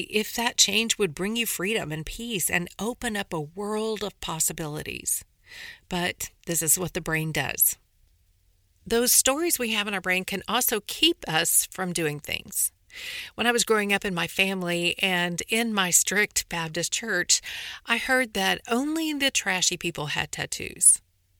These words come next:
Now, I know a lot of people my age who had the same story, <laughs> so maybe it wasn't from a religious perspective and more like a generational conjecture. Anyway, when I was immersed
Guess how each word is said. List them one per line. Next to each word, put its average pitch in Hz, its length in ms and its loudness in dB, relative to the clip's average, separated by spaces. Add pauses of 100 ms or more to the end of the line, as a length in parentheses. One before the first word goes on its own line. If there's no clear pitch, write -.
(440)
Now, 190 380 2 (120)
I 202 140 2
know 233 340 4
a 202 100 -2
lot 180 400 2
of 202 100 -6
people 190 260 -6
my 175 180 2
age 175 400 2
who 196 120 -4
had 190 320 -2
the 180 100 -2
same 180 340 2
story, 180 1000 0
<laughs> - 60 -8
so 220 500 4 (460)
maybe 349 300 2
it 311 120 2
wasn't 220 340 0
from 202 280 -2
a 185 160 2
religious 185 500 0
perspective 170 720 -2
and 185 160 -2
more 254 220 -4
like 220 420 -6
a 175 260 -2
generational 185 1000 0
conjecture. - 800 -2 (1200)
Anyway, 190 380 6
when 202 280 0
I 247 180 4
was 302 240 4
immersed 180 920 0